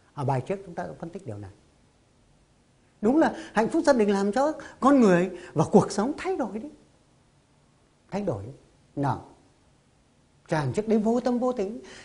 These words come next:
thì sau này chỉ thương yêu gắn bó với gia đình. Nào, thấy mình có bổn phận, có trách nhiệm,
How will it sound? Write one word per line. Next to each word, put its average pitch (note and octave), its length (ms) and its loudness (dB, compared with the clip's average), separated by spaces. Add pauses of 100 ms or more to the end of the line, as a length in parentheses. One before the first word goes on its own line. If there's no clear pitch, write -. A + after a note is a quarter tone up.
thì A#2+ 200 -2
sau A3+ 260 0
này C#3 280 0
chỉ G2+ 120 -8
thương G#3 260 -4
yêu A#3+ 160 -2
gắn G#3+ 260 -8
bó F#3+ 140 -10
với A3 180 -10
gia G#3 140 -14
đình. A#2+ 180 -10 (800)
Nào, A2+ 300 -6 (680)
thấy G3 120 2
mình F#3 240 6
có A#3+ 80 8
bổn G3 360 8
phận, A3 260 -2
có C4+ 120 -4
trách F#4 220 -4
nhiệm, A#3+ 200 4